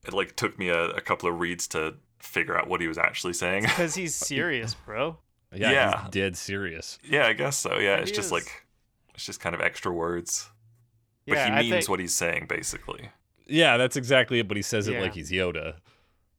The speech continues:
Speaker 2: I
Speaker 1: Yeah.
Speaker 2: think it's <laughs> fun because, like, the story behind the song is that he was gonna keep it sort of to himself. Like, it was just for him, and then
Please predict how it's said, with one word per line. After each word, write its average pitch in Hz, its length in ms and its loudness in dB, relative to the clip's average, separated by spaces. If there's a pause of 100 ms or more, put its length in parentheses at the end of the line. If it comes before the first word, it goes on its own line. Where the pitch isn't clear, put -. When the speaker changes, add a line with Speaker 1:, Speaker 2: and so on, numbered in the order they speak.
(200)
Speaker 2:
I 143 60 2
Speaker 1:
Yeah. 147 140 6
Speaker 2:
think - 680 0
it's - 80 -4
<laughs> - 40 -14
fun 151 340 0
because, 139 360 -6
like, 131 300 -2 (280)
the 139 120 -6
story 160 320 4
behind 139 260 2
the 131 60 -8
song 135 260 0
is 127 80 -8
that 123 160 2
he 127 100 -4
was 139 160 -4
gonna 147 220 2
keep 143 300 -6
it 131 140 -6 (160)
sort 135 200 -4
of 127 60 -8
to 143 100 -6
himself. 117 480 -4
Like, 113 140 -8
it - 20 -8
was 110 120 -12
just 117 180 -12
for 113 160 -10
him, 110 260 -8
and 107 120 -12
then 104 180 -12